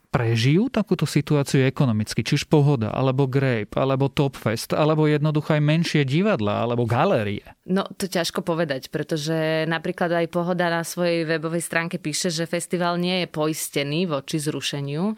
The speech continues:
Speaker 2: pretože žiadna poisťovňa na Slovensku, mm, niečo takéto neponúka. A pokiaľ chceli vyrokovať, e,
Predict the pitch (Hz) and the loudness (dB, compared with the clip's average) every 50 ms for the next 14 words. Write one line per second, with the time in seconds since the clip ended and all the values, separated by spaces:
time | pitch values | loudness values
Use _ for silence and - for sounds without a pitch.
0 | - - - - - - - 156 160 156 - 156 151 143 156 160 160 156 156 156 | -8 -14 -20 -20 -20 -10 -6 -6 -6 -4 -4 -4 -4 -2 -2 -2 0 0 0 0
1 | 156 151 147 147 - - - 156 143 165 160 156 160 175 165 - - 160 160 156 | 0 0 -2 -2 -4 -8 -6 -2 0 0 0 0 0 -2 -2 0 0 0 0 -2
2 | - - - 170 147 151 170 165 165 165 170 170 170 165 160 - 175 165 156 165 | -2 -4 -4 -4 -2 -2 -2 -2 0 0 0 -2 -2 -4 -4 -4 -4 -2 -2 -2
3 | 160 160 - - - - 160 160 165 160 - - - - - 156 147 147 143 143 | -2 -4 -4 -6 -6 -4 -2 0 0 -2 -2 -6 -12 -8 -6 -4 -4 -4 -4 -4
4 | 147 147 151 156 165 165 - 175 - - 160 - 170 - - 165 160 143 - - | -2 -2 0 0 0 0 -2 -4 -4 -4 -4 -4 -4 -2 -2 -2 -2 -4 -4 -4
5 | 147 143 143 135 - - 208 226 220 - - - - - - - - - - - | -4 -4 -4 -4 -4 -4 -4 -4 -6 -10 -16 -20 -18 -18 -18 -18 -18 -16 -8 -4
6 | - 170 165 160 160 160 - 170 156 - 175 165 160 - - 175 165 160 156 165 | -2 -2 0 0 -2 -4 -4 -6 -4 -2 -2 -2 -2 -2 -2 -2 0 0 0 0
7 | 165 165 160 - 165 156 156 156 151 - - | 0 -2 -2 -4 -2 -2 -2 -2 -2 -4 -4